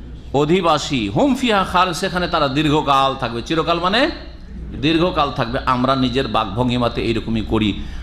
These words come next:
যারা দশ বছর, বিশ বছর, ত্রিশ বছর ধরে সৌদি আরবে আছেন, গ্রামবাসী কি বলে? "সারা জীবনটা বিদেশে থেকে গেলেন না?" অথচ আপনার বয়স, হ্যাঁ, হয়তো পঞ্চাশ বছর, বিশ বছর আছেন, তিরিশ বছর তো দেশে থেকেছেন,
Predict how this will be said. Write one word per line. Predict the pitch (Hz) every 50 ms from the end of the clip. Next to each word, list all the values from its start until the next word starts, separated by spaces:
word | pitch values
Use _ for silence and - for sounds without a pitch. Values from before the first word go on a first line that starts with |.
| - -
যারা | 98 120 117 120 120
দশ | 101 120 139 131 - 131
বছর, | 131 127 - 139 123
বিশ | - 135 135 135 127
বছর, | 131 127 143 127 -
ত্রিশ | - 143 143 135 120
বছর | 123 135 - 147
ধরে | 127 120 127 123
সৌদি | 120 - - 131 131 127 131
আরবে | 131 127 131 127 120
আছেন, | 117 117 - 131 117 104 - - - - - -
গ্রামবাসী | 107 123 131 127 127 127 123 - 139 127
কি | 127 131
বলে? | 123 120 127 120 110 92 - - - - - - - - - - -
"সারা | - - 123 131 139
জীবনটা | 135 127 143 135 139 139 127 147
বিদেশে | 143 135 139 131 131 127 143 143
থেকে | 135 143 127 110 101
গেলেন | 101 98 92 90 90
না?" | 104 147 202 - - - - - - - - - - - - - -
অথচ | 160 170 151 175 170 165 165
আপনার | 143 143 147 143 139 135
বয়স, | 117 120 131 139 127 143 147 - - - - -
হ্যাঁ, | 113 120 131 135 127
হয়তো | 131 135 127 - 131 123 123 127 - - - - - - - 143 -
পঞ্চাশ | - 160 156 151 156 151 135 123
বছর, | 123 131 120 - 165 175
বিশ | 160 190 247 220 190
বছর | 175 135 - - 127 110
আছেন, | 92 98 - 104 107
তিরিশ | - - 196 214 196
বছর | 190 185 170 185
তো | 175 185
দেশে | 170 156 135 123 107
থেকেছেন, | 104 87 82 78 - -